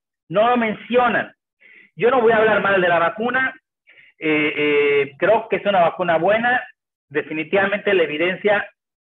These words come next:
sugiere que hay muchas mejores vacunas que esa. Eh, aparte que es una sola dosis.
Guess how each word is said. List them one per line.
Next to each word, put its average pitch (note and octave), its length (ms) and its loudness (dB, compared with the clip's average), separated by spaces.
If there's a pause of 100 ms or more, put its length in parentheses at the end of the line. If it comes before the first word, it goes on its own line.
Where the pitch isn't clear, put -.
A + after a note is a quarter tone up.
(200)
sugiere G3+ 720 0
que F3+ 80 0
hay E3+ 300 -2
muchas F#3 400 -2
mejores D#3+ 300 -4
vacunas D3 500 -6
que E3 140 -2
esa. C4 360 -4 (720)
Eh, D3+ 140 -10
aparte F3 400 -2
que F3+ 80 -6
es - 80 -10
una F3+ 220 -2
sola F3 200 4
dosis. G#3 480 0